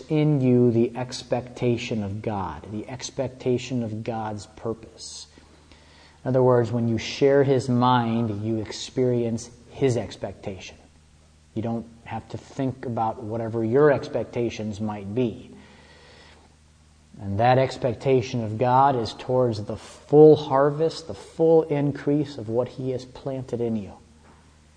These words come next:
It's an expectation towards what, again, what Ephesians four thirteen calls the full measure of the stature of the fullness of Christ. That phrase says everything.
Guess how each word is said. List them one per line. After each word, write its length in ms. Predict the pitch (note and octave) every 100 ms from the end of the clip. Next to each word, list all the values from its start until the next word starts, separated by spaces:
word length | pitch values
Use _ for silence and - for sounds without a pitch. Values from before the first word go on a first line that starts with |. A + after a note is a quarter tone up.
| _ _
It's 120 | -
an 60 | A2
expectation 1080 | A2+ - C3+ B2 - C3 B2+ C3 C3 B2
towards 280 | B2+ B2 A#2+
what, 240 | C3+ A2+ - - -
again, 340 | A#2+ C3 A#2+
what 100 | G2+
Ephesians 540 | F2+ - C#3 C3 B2 B2
four 240 | B2+ B2
thirteen 760 | B2 A#2+ G#2+ - C#3 B2 G#2+ G#2+ - - _ _ _ _ - - -
calls 600 | A#2 A2+ A2+ A2+ A2 - - - - - _ _ _ _
the 40 | -
full 400 | - - C#3+ C#3
measure 480 | C3 C3+ B2 C#3
of 100 | C3+
the 100 | G#2
stature 680 | G2+ - B2+ B2 B2 - C3+
of 100 | A2+
the 60 | F#2+
fullness 640 | - - B2 A#2 A2+ G#2
of 100 | A2
Christ. 580 | - G#2+ G2+ F2+ - -
That 160 | B2+ D3+
phrase 300 | - D3+ C3
says 180 | C#3 A#2
everything. 360 | A#2+ G#2 -